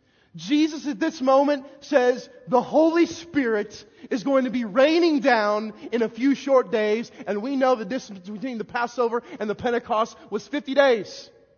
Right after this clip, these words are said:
So wherever this day lands, compared to that,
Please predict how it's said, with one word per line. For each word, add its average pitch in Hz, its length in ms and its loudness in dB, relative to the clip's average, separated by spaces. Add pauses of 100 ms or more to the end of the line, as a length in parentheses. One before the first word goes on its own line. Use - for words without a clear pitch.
(320)
So 254 160 -2
wherever 294 240 4
this 285 200 -6
day 277 260 4
lands, 233 520 -4 (180)
compared 254 380 0
to 262 60 -4
that, 220 320 0